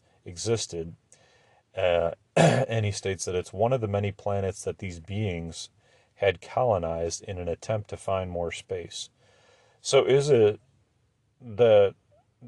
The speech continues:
I mean, he states that they're human robot, not alien robot hybrids. So we still have our D N A in these robot cyborgs.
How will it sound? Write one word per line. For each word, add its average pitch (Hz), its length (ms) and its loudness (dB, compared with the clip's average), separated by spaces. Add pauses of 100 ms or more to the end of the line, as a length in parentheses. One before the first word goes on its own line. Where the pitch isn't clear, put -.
(320)
I 113 80 0
mean, 117 160 0
he 123 100 0
states 143 360 2
that 120 100 -4
they're 107 160 6
human 92 680 -4 (320)
robot, 85 500 0
not 110 400 0
alien 98 460 -4
robot 82 520 -2
hybrids. 82 500 -6
So 90 380 0 (520)
we 98 100 -12
still 107 220 2
have 98 240 6
our 92 240 4
D 95 220 -2
N 85 100 -2
A 82 320 -4 (560)
in 101 200 -8
these 90 280 -6
robot 85 400 4
cyborgs. - 720 -6